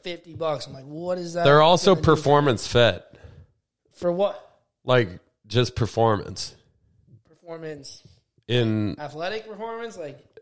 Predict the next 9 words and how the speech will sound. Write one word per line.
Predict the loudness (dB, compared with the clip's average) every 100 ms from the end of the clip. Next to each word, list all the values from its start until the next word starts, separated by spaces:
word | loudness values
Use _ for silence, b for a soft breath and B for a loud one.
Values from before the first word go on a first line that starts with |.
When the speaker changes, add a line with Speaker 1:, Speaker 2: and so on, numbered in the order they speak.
| _ _ _ -6
Speaker 2:
I | 0 4
mean, | 4 2 0
performance | -6 -2 2 4 4 2
is | 0 2
the | 2
umbrella. | 2 2 4 4 4 2 -2 _ _
Speaker 1:
Like, | -4
Speaker 2:
A |
Speaker 1:
I | 0